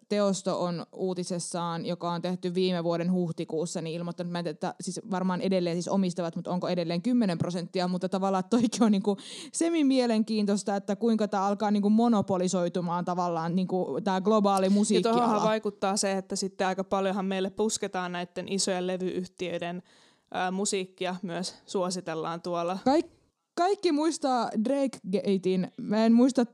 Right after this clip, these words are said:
Speaker 1: tarkemmin, että milloin tää oli. Ehkä silleen pari vuotta sitten Drake julkaisi jonkun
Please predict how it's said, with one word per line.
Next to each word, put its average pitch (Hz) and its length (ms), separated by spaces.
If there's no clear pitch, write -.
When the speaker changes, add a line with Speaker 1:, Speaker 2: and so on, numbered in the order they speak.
Speaker 1:
tarkemmin, 254 460
että 208 120
milloin 240 300
tää 190 120
oli. 185 160
Ehkä 254 240
silleen 220 320
pari 269 360
vuotta 180 280
sitten 196 340
Drake 277 300
julkaisi 220 360
jonkun 208 300